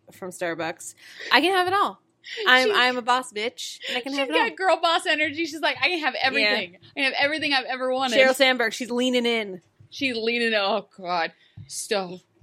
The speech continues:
Speaker 2: okay,
Speaker 1: Le-,
Speaker 2: we're gonna
Speaker 1: leaning,
Speaker 2: move past
Speaker 1: leaning
Speaker 2: that
Speaker 1: in
Speaker 2: before
Speaker 1: with her, <laughs> with her
Speaker 2: We're
Speaker 1: tank dresses.
Speaker 2: Oh, no. She,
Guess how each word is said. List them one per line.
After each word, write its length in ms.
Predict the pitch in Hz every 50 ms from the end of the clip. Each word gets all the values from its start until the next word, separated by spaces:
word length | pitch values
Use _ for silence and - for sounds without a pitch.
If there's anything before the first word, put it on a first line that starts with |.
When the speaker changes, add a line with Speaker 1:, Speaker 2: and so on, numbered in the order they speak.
| _ _ _ - -
Speaker 2:
okay, 240 | - 190 - 175 151 202
Speaker 1:
Le-, 100 | 226 220
Speaker 2:
we're 60 | 190
gonna 100 | 196 185
Speaker 1:
leaning, 240 | 262 277 277 262 247
Speaker 2:
move 60 | 214
past 120 | 202 190
Speaker 1:
leaning 280 | 247 262 - - 254 240
Speaker 2:
that 60 | 240
Speaker 1:
in 60 | 240
Speaker 2:
before 40 | 247 233 233
Speaker 1:
with 100 | - -
her, 260 | 254 226 214 220 233 - - - - -
<laughs> 1000 | 294 359 339 - - 415 - - 415 480 - - - 403 - - - 370 - -
with 160 | 311 311 294
her 160 | 302 294 285
Speaker 2:
We're 120 | 262 262 254
Speaker 1:
tank 280 | 262 262 254 262 -
dresses. 680 | - 226 202 190 - - 196 190 185 185 196 - - - - -
Speaker 2:
Oh, 500 | - 220 214 208 208 214 214 208 202 208 202
no. 320 | 214 202 196 196 190 190
She, 500 | 185 - - 233 220 214 220 226 214 -